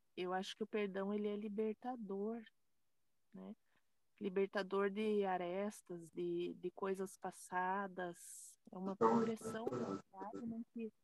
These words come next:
que é muito difícil no nosso dia a dia. Tem, é uma coisa que tem que ser muito trabalhada, né? E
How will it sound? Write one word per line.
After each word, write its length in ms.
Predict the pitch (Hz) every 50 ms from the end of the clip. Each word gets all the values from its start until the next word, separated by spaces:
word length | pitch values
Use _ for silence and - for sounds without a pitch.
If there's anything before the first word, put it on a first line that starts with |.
| _ _ _ _
que 60 | - 240
é 60 | 233
muito 340 | 233 240 254 262 - 320 254
difícil 640 | 240 302 285 - - 277 277 359 - - 392 349
no 80 | 320 294
nosso 340 | 247 226 208 208 - - 202
dia 220 | 180 - 202 196
a 40 | 196
dia. 380 | 180 - - 185 185 180 175 175 -
Tem, 280 | - 190 190 202 208 214
é 140 | 202 202 196
uma 120 | 196 202
coisa 300 | 202 - 226 220 208 226
que 80 | 214 -
tem 160 | - 220 214
que 160 | 214 - 240
ser 140 | 240 233 233
muito 340 | 233 220 226 247 - 285 226
trabalhada, 840 | 233 262 254 220 220 233 214 214 202 - - - - - 202 196 202 _ _ _ - 135 143 -
né? 180 | 208 214 214 233 _ _ _ _ _ _ _ _ _ _ _ _ _ _ _ _ _ _ _ - - -
E 280 | 196 196 196 202 -